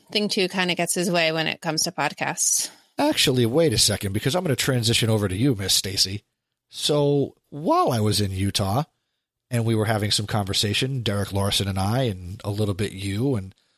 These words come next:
Speaker 2: some side conversation, I learned about Derek's number of unlistened to episodes on his ginormous iPhone, and you're already cringing because you know where I'm going with this. So,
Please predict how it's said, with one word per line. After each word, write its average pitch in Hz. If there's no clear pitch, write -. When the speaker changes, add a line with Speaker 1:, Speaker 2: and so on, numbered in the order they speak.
Speaker 2:
some -
side 107
conversation, 101
I 143
learned 165
about 127
Derek's 127
number 107
of 92
unlistened 113
to 113
episodes 123
on 101
his 127
ginormous 110
iPhone, 156
and 107
you're 113
already 110
cringing 107
because 110
you 117
know 110
where 104
I'm 101
going 107
with 101
this. 101
So, -